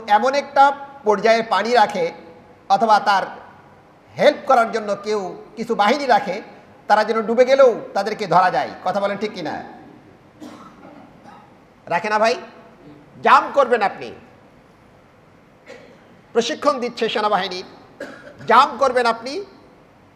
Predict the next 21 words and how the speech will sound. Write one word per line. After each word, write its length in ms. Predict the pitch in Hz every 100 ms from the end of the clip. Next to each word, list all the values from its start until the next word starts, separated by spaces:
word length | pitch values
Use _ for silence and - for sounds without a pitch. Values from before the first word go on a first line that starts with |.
| _ - - - -
ওখান 320 | 214 - 302
থেকে 220 | 294 302
পড়তেছেন, 580 | 254 262 254 294 254 339
তার 180 | 330 240
একটা 180 | 233 226
সুন্দর 360 | 233 214 226
নিচের 260 | 208 202 226
ব্যবস্থা 380 | 196 202 - 170
আছে, 180 | - 143
হাত 180 | 180 196
পা 80 | 202
যেন 180 | 196 185
ভেঙে 240 | 175 190
না 120 | 165
যায়। 200 | 135 104 85 - - - _ _ _ _ _
কথা 160 | 190 196
বলেন 160 | 190 196
ঠিক 160 | 208
কিনা? 260 | 180 135 - - - - - -
এটা 180 | 180 208 226
কখন? 320 | 233 233